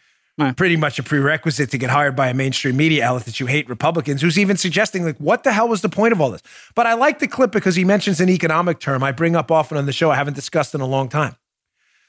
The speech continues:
Speaker 2: Opportunity cost. That's a real term in economics. A lot of you, it's basic. I mean, it's an Econ one oh one term. But if you're not in economics, kinda like if you're not at the baseball, you don't know what a bunt is. It's nothing personal. It's just not your thing.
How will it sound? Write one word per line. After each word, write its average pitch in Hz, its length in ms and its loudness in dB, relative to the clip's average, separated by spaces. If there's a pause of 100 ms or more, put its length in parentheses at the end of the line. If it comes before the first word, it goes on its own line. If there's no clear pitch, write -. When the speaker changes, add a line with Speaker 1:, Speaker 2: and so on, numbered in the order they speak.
(200)
Speaker 2:
Opportunity 196 600 2
cost. 87 320 -6
That's 196 160 0
a 269 60 4
real 254 260 2
term 220 380 0
in 151 80 2
economics. 156 580 0
A 156 60 -6
lot 160 100 2
of 139 80 -2
you, 147 160 0
it's 147 200 -8
basic. 151 580 -2
I 160 40 0
mean, 147 120 2
it's 131 120 -4
an 156 60 -2
Econ 135 380 0
one 131 160 0
oh 123 60 -2
one 135 260 -2
term. 104 320 -10 (400)
But 208 80 2
if 180 80 0
you're 247 80 2
not 285 160 4
in 240 80 -2
economics, 240 560 2
kinda 220 180 0
like 214 120 2
if 185 40 -4
you're 196 80 2
not 196 120 0
at 180 40 -8
the 170 80 -2
baseball, 151 580 2
you 160 60 2
don't 170 80 0
know 165 80 0
what 165 120 2
a 147 40 -2
bunt 156 340 -2
is. 143 160 -4
It's 151 120 -8
nothing 123 240 -2
personal. 165 480 -2
It's 180 100 -4
just - 160 -6
not 165 140 0
your 165 100 0
thing. 180 240 0